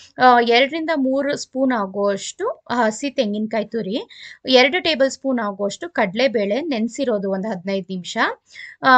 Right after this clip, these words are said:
ಆ, ಹುಳಿಗೆ ಖಾರಕ್ಕೆ ತಕ್ಕಷ್ಟು ಹಸಿರು ಮೆಣಸಿನಕಾಯಿ, ಹಾಗೇನೆ ಮಜ್ಜಿಗೆ ಹುಳಿ ಸ್ವಲ್ಪ ಹಸಿರಾಗಿ ಬರ್ಬೇಕಲ್ವಾ, ಹಾಗಾಗಿ ಸ್ವಲ್ಪ ಕೊತ್ತಂಬರಿ ಸೊಪ್ಪು,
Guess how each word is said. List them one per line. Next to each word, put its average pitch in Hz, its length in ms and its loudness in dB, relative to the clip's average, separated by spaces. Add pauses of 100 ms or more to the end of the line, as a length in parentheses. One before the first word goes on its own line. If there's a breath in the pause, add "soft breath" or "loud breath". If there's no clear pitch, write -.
(380)
ಆ, 240 200 2
ಹುಳಿಗೆ 285 480 2
ಖಾರಕ್ಕೆ 254 480 2
ತಕ್ಕಷ್ಟು 226 500 -6
ಹಸಿರು 254 400 -2
ಮೆಣಸಿನಕಾಯಿ, 214 720 -4 (360 soft breath)
ಹಾಗೇನೆ 294 340 2
ಮಜ್ಜಿಗೆ 277 340 -2
ಹುಳಿ 294 200 0
ಸ್ವಲ್ಪ 320 320 -2
ಹಸಿರಾಗಿ 262 500 0
ಬರ್ಬೇಕಲ್ವಾ, 196 580 -4
ಹಾಗಾಗಿ 220 460 -4
ಸ್ವಲ್ಪ 381 260 -4
ಕೊತ್ತಂಬರಿ 240 500 -4
ಸೊಪ್ಪು, 190 380 -10